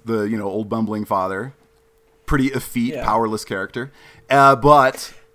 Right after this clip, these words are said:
Speaker 1: Paul, Paul Dano, who is now Eli, does know this. So he goes out there, "You're hunting quail, huh?"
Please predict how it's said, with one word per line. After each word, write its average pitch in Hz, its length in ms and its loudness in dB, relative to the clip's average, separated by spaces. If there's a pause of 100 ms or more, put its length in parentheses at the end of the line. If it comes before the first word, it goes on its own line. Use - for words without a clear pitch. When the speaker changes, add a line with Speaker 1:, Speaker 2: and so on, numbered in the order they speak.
(160)
Speaker 1:
Paul, 135 400 2 (420)
Paul 123 200 -2
Dano, 135 400 0
who 104 120 -4
is 95 220 -10
now 98 240 -4
Eli, 101 440 -4 (200)
does 95 440 -6
know 71 180 -14
this. - 180 -16
So 117 100 -6
he 120 80 -2
goes 156 240 2
out 143 160 6
there, 143 200 -4 (200)
"You're 104 120 -10
hunting 127 360 -6
quail, 135 420 -4
huh?" 113 320 -6